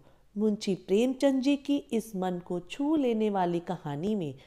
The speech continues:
यही बताने का प्रयास किया गया है कि बड़े बुजुर्गों को समय और सम्मान की आकांक्षा रहती है। आज भी समाज में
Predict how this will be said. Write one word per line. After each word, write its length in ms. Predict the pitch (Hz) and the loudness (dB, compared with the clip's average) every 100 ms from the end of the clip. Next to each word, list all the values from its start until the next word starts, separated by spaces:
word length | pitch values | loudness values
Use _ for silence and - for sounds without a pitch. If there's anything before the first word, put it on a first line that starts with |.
| - _ - | -20 _ -2
यही 300 | 170 165 285 | 0 4 4
बताने 460 | 320 330 302 285 285 | 4 6 4 2 2
का 160 | 294 | 0
प्रयास 500 | 294 226 180 208 - | 2 0 4 2 0
किया 340 | - 233 240 233 | -4 4 6 6
गया 280 | 233 226 | 6 6
है 200 | 233 220 | 6 4
कि 380 | 202 - 170 131 - - _ _ 147 | 2 -2 -4 -4 -12 -20 _ _ 0
बड़े 300 | 156 156 165 | 4 4 4
बुजुर्गों 560 | 170 160 165 160 190 | 2 2 0 2 -2
को 300 | 190 254 330 - | 0 -2 -2 -10
समय 640 | - - 247 220 143 120 - - | -4 4 4 6 0 -4 -14 -4
और 140 | 208 247 | -2 -2
सम्मान 640 | - 294 233 170 147 151 | 0 2 2 2 0 -2
की 220 | - 285 - | -4 -2 0
आकांक्षा 640 | 277 277 277 269 - 220 | 4 6 4 4 4 6
रहती 400 | 175 147 - 151 | 4 0 -8 -8
है। 340 | 135 123 - - _ _ _ _ | -6 -10 -12 -20 _ _ _ _
आज 260 | 156 147 147 | 2 2 2
भी 140 | 180 | 0
समाज 460 | 208 208 190 196 196 | 0 0 2 2 4
में 260 | 208 220 | 2 0